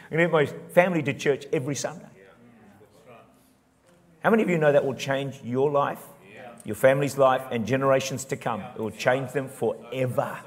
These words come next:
for eternity. Thirty seconds of courage. Why don't you try that one? Or how about fasting one day a week?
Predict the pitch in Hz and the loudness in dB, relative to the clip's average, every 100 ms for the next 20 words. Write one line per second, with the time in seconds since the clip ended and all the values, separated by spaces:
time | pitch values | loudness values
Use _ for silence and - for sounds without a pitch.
0 | - - - - - 170 160 - - - | -16 -18 -20 -10 0 4 2 0 -6 6
1 | 196 208 196 - 131 113 - - - - | 6 6 2 -4 -10 -10 -16 -20 -20 -10
2 | 196 233 220 - - - 208 135 127 - | -2 0 2 2 0 -2 -4 -4 -6 -2
3 | - - - - - - - _ _ - | -2 -2 -4 -18 -20 -20 -20 _ _ 2
4 | 143 156 147 165 165 170 - 110 92 - | 2 2 2 4 4 4 0 -2 -6 -18
5 | - _ - 180 190 247 - - - - | -20 _ 2 6 10 8 6 -8 -16 -20
6 | _ _ - 156 165 170 160 151 - - | _ _ 0 6 8 10 8 8 -4 -4
7 | - 170 165 - 135 131 135 131 123 113 | 2 2 2 -4 -6 -6 -2 0 0 -2
8 | 110 - | -6 -12